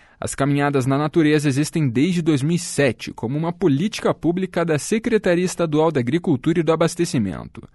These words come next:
Já estão confirmadas e com inscrições abertas em dois mil e vinte e cinco outros dois percursos das caminhadas na natureza, o Circuito dos Faxinais Espigão das Antas, em Mandirituba, e o Circuito Lajeado dois,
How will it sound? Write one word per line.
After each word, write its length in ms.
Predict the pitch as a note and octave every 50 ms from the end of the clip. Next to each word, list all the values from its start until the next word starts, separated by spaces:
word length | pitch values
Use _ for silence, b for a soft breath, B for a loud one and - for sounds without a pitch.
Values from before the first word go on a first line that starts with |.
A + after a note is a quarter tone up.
| b b b b b b b b b b
Já 240 | - G#2+ B2 C#3 F3
estão 220 | F#3 - F#3+ F3+
confirmadas 680 | E3+ F#3 F#3 E3+ - F3 D3 C#3 C#3+ D#3 D#3 D3+ - b b b b b
e 100 | - F2
com 260 | - - F#2+ F#2 F#2+
inscrições 680 | C3 F3+ G3+ - - - C3+ A#2+ - - B2 B2+ C3 F#3+
abertas 560 | G3 E3+ D3+ D#3+ F3 F3 F3 D3 A#2+ A2 B2+
em 120 | D#3+ G#3
dois 220 | G#3 C3+ A2 G#2+ A2
mil 120 | A2+ G#2+
e 20 | A2
vinte 220 | C#3 F#3+ G#3+ -
e 20 |
cinco 420 | - - F3+ F#3 F3 - F#3 F3 B B B B _ -
outros 500 | E3 A3+ C4 B3+ - B3 A3 D#3+ B2 A#2+
dois 300 | A#2+ C#3+ F#3+ A#3 A#3+ -
percursos 760 | - B3 G#3+ D3 - - - F3+ F#3 C3+ - - A2+ G#2+
das 280 | G#2+ A#2+ C3 C3+ - -
caminhadas 640 | - F3+ G#3 A3 G3 D#3 D3+ E3+ F#3 F#3 F#3+ F3+ E3+
na 120 | F3+ F3
natureza, 680 | F3 F3 F3 F3 F3 - - C3+ D3 A#2+ G2+ - D#2 - b b b b b b b b
o 80 | - G2+
Circuito 480 | - A2+ G#2 G2+ - D3+ D#3+ D3+ D#3+
dos 240 | D3+ D3+ C#3+ B2+ -
Faxinais 720 | - - D#3 F#3 G#3 - - D3+ B2 B2 C3 A#2+ A2+ A2+ A2
Espigão 720 | C3+ F3+ - - - C#3 A2+ G2 G#2+ A2+ C3 B2+ G2+ G2
das 220 | G#2+ C3 C#3+ C#3+
Antas, 440 | E3+ E3+ F3 E3+ F3+ F3 E3+ - b b b b b b b
em 100 | - F#2
Mandirituba, 800 | F#2 G2 A#2+ D3+ D#3+ G#3 G3+ G3 F3 - F#3 F#3+ E3+ F3 F3 F3 F3 B B B -
e 60 | G#2
o 40 | G#2+
Circuito 580 | - C3+ B2+ A#2+ A#2+ - D#3+ E3 E3+ - E3 C#3+
Lajeado 600 | C3 C#3+ D#3+ G#3 G3 E3+ F3 D#3+ E3+ F3 F#3 D#3
dois, 520 | A#2+ A#2+ D3 D#3 G#2+ - - - -